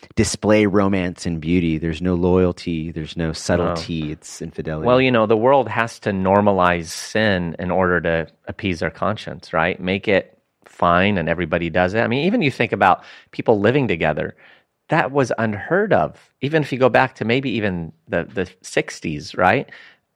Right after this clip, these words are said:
Speaker 2: People would lie and say they're husband and wife or whatever, but it was just not, it w-, now it's like people don't even blush. I've had people, when I was pastoring, come and want marital ca-, premarital counseling to do their wedding, and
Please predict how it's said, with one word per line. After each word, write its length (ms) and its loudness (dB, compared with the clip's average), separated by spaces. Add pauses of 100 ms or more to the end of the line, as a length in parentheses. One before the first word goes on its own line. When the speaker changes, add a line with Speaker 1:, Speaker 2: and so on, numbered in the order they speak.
(120)
Speaker 2:
People 280 4
would 120 4
lie 300 6
and 160 0
say 160 0
they're 140 0
husband 300 -2
and 120 -4
wife 260 0
or 60 -6
whatever, 260 -4
but 160 -6
it 140 0
was 180 -2
just 220 -4
not, 320 2 (260)
it 100 0
w-, 260 -6
now 280 0
it's 140 -6
like 300 0 (180)
people 220 -2
don't 120 2
even 180 -2
blush. 240 -2
I've 80 -4
had 140 0
people, 280 -4 (340)
when 120 4
I 60 6
was 120 2
pastoring, 680 2 (100)
come 260 2
and 220 -2
want 160 4 (280)
marital 320 4
ca-, 240 -2
premarital 360 2
counseling 400 -2
to 60 -6
do 120 -2
their 120 2
wedding, 360 2
and 180 -6